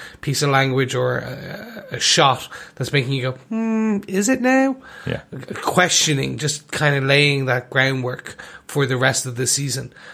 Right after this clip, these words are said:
Speaker 1: And they do this very well in our opening episodes. Going forward, I wanna see where we t-, are taking with Jigsaw. I wanna see Jigsaw's face. Just that reveal
Speaker 2: Mm-hmm.
Speaker 1: is going, we know is going to be good. I'm interested to see who the man in, my preacher man is, the Man in Black.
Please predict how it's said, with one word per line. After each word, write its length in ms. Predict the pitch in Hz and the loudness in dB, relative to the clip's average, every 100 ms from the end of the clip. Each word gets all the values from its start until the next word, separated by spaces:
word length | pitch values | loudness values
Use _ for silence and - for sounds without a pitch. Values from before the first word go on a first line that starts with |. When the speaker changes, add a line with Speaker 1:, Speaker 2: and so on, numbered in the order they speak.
| - | -2
Speaker 1:
And 80 | |
they 60 | 131 | 0
do 160 | 135 139 | 4 4
this 160 | 123 | 2
very 360 | 117 135 131 131 | 2 2 4 2
well 340 | 120 123 127 | 2 2 2
in 160 | 127 120 | 0 -2
our 140 | 120 | -2
opening 460 | 123 127 135 127 123 | -2 -4 -8 -10 -6
episodes. 580 | 139 135 - 139 131 - - - | -4 -2 -2 -4 -6 -14 -6 4
Going 280 | 180 185 | 6 6
forward, 420 | 160 180 175 170 - | 4 4 6 4 0
I 100 | - | -2
wanna 240 | 139 147 147 | 0 0 0
see 180 | - 139 | 0 0
where 220 | 143 143 | 0 0
we 180 | 135 123 | -4 -6
t-, 140 | - | -8
are 160 | 120 127 | -6 -6
taking 340 | - 139 143 | -4 -4 -2
with 120 | 135 | -4
Jigsaw. 440 | - 151 151 156 139 | -2 -2 0 2 2
I 80 | 117 | -2
wanna 240 | 120 123 | -4 -6
see 140 | 123 | -6
Jigsaw's 440 | 117 123 - 123 120 | -6 -6 -6 -8 -4
face. 460 | - 175 160 - - - - - | 4 4 4 0 -6 -12 -16 -8
Just 260 | 139 - | -6 -4
that 200 | 131 131 | -2 -2
reveal 460 | 135 127 123 135 185 | -2 -4 0 4 6
Speaker 2:
Mm-hmm. 200 | 202 208 | 8 6
Speaker 1:
is 60 | 135 | 6
going, 280 | 131 123 | 0 -4
we 100 | 127 131 | -4 -2
know 200 | 131 135 | 0 0
is 100 | 127 | -2
going 180 | 131 120 | -4 -4
to 60 | |
be 100 | 127 | -6
good. 300 | 117 131 131 - - - - - | -2 0 0 -4 -16 -16 -14 -4
I'm 160 | 156 151 | -4 0
interested 560 | 165 147 151 143 139 - | 2 4 4 4 0 -2
to 100 | - | -2
see 220 | 139 135 | 0 0
who 160 | 143 | 0
the 80 | 131 | 0
man 200 | 127 127 | 0 0
in, 160 | 131 127 | 0 -4
my 240 | 123 135 131 | -6 -2 -2
preacher 360 | - 143 151 | -2 -2 0
man 260 | 143 139 139 | 2 2 2
is, 180 | 139 131 | -2 -4
the 80 | 127 | -4
Man 220 | 123 127 | -2 -2
in 60 | 123 | 2
Black. 400 | 143 147 - | 2 2 -2